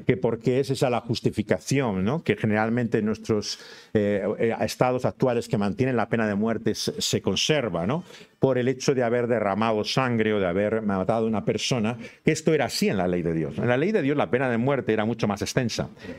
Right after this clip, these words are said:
No se limitaba solamente a casos de delitos de sangre o de muerte. Y estaba incluido también, como vemos, la desobediencia del padre. Y entonces esa muerte vemos que, eh, debía sufrir, vemos aquí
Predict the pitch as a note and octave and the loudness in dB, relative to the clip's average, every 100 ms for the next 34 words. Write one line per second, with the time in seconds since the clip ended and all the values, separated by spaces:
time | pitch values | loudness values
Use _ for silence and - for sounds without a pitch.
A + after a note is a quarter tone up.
0 | - A2+ A#2+ D3 A#2+ A2+ A2+ B2+ A2+ - | -4 -2 0 2 2 0 2 2 2 0
1 | A#2+ G#2+ G#2+ G#2+ B2 G#2 F2 G#2+ - F#2+ | 0 2 0 0 2 2 0 -2 -2 0
2 | G2 F#2+ F#2+ G2+ A2 F#2+ - B2+ B2 G#2 | 0 2 0 0 0 0 0 0 2 2
3 | F#2+ F#2+ G#2+ A#2+ G#2+ - E2 - - - | 2 2 2 2 0 -2 -4 -6 -16 -18
4 | - - C3+ - E3+ E3 D#3 D3 C#3+ F#3 | -6 0 0 2 2 2 0 0 2 2
5 | F#3 A#2+ G#2 G#2 A2 A#2 A#2+ A2+ A2 A#2 | 2 2 0 0 0 0 0 2 2 0
6 | B2 - G#2+ G#2+ - A2+ G2 G#2 G#2+ A2+ | 0 0 2 0 0 0 2 0 0 0
7 | G2 F2+ - G2 E2+ C#2+ C#2+ - - - | 0 0 0 0 -2 -4 -8 -18 -20 -20
8 | _ _ B2+ C3 F#3 F#3+ F#3+ F#3+ - - | _ _ 0 2 0 2 0 0 -2 0
9 | D#3 - D#3+ D3 D3+ G3+ G3 B2+ - A#2 | 0 2 2 2 2 2 2 0 0 2
10 | A#2+ A#2+ C3 C3+ - A2+ A2+ - - - | 2 0 0 0 2 2 0 -8 -16 0
11 | A2+ G#2+ A2+ C3 C3 - B2 - C3+ G#2 | 2 2 2 2 0 -2 -2 0 2 0
12 | G2+ - - - G2 C3 C3+ C#3 - A2+ | -2 -8 -18 -6 0 0 0 -2 -2 -2
13 | - A#2+ F2 | 0 0 0